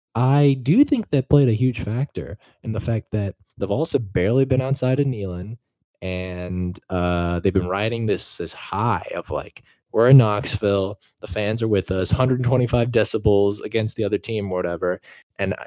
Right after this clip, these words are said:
yeah, with those penalties that they saw early on, I think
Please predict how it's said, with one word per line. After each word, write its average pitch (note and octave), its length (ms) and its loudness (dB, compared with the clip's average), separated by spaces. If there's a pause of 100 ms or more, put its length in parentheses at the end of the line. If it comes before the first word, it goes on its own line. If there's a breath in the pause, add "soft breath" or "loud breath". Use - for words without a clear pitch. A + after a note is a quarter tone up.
yeah, F#2+ 280 2
with E2+ 180 0
those F2+ 220 2
penalties G#2+ 600 0
that - 140 -8
they D#2+ 120 0
saw E2+ 300 -2
early F2 300 0
on, G2 300 0
I E2 80 -8
think F#2 340 -6